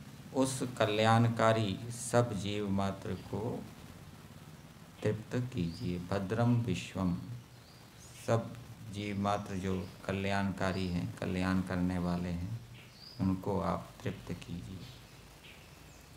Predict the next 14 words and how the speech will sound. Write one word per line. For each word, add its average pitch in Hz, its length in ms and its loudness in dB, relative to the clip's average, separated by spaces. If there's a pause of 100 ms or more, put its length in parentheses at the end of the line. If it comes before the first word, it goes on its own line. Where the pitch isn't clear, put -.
(280)
यहाँ 110 300 6
भद्रम 113 420 8
विशेषण 120 480 4
और 113 200 4
जोड़ 92 220 2
दिया 87 340 0
है, 85 240 -8 (920)
सब 113 240 4
जीव 113 240 4
मात्र 113 380 4
कैसे? 107 420 -2 (240)
कल्याणकारी, 95 920 0 (1300)
अर्थात 113 680 2 (140)
जो 113 280 4